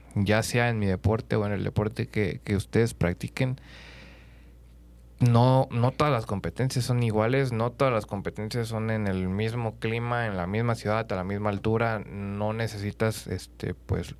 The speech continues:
pues, lo mismo para todo, ¿no? Igual, pues, en las distancias. Este, pasando un poquito, y esto sí es un tema que a lo mejor, este, me gusta,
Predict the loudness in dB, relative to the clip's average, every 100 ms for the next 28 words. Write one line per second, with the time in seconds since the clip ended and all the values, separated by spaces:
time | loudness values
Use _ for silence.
0 | -2 0 2 0 0 -2 -2 -4 -2 -2
1 | 0 -2 -2 -2 -4 0 0 0 -2 -6
2 | -12 -20 -4 -2 -2 -4 -4 -6 -2 -2
3 | 0 -2 -6 -10 -20 -20 -20 -20 -6 0
4 | 0 0 -6 -2 0 2 2 2 0 -6
5 | -18 -20 -20 -20 -20 -20 -20 -20 -20 -20
6 | -20 -20 -2 2 4 4 4 4 4 2
7 | 2 0 4 4 4 0 -12 -20 -4 0
8 | 2 2 0 -2 0 0 0 0 -2 -2
9 | -2 -2 -2 -2 -2 -2 -4 -6 -6 -8
10 | -10 -8 -8 -8 -8 -10 -4 -2 -4 -6
11 | -4 -4